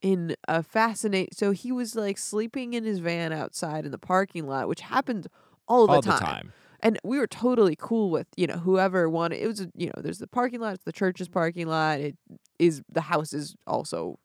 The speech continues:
Speaker 1: shares it, though.
Speaker 2: We sleep in
Speaker 1: And
Speaker 2: a van.
Speaker 1: Yeah, yeah.
Speaker 2: Yeah.
Speaker 1: No, yeah. And also, honestly, I personally noticed that, um,
Speaker 2: Oh, if there are people, like, that's the, um,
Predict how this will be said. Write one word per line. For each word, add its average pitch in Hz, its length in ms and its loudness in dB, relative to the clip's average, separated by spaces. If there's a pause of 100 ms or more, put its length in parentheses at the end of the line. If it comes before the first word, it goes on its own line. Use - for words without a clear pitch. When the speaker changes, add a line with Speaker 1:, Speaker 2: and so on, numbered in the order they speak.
Speaker 1:
shares 104 400 -6
it, - 160 -8
though. - 320 -6
Speaker 2:
We 117 280 0
sleep 82 300 -4
in 76 80 -8
Speaker 1:
And 78 100 -8
Speaker 2:
a 73 40 -12
van. 65 520 -12 (180)
Speaker 1:
Yeah, 196 380 4
yeah. - 20 -4
Speaker 2:
Yeah. 85 540 -2
Speaker 1:
No, 202 340 6
yeah. 196 380 4
And 254 160 2
also, 269 420 4 (240)
honestly, 220 680 0 (640)
I 220 260 2
personally 214 580 -2
noticed 214 400 -4
that, 156 200 -6 (580)
um, 85 420 -6 (420)
Speaker 2:
Oh, 202 140 2
if 170 160 0
there 190 200 4
are 135 60 2
people, 190 720 2
like, 135 320 2
that's 151 320 0
the, 120 500 2 (180)
um, 95 640 -2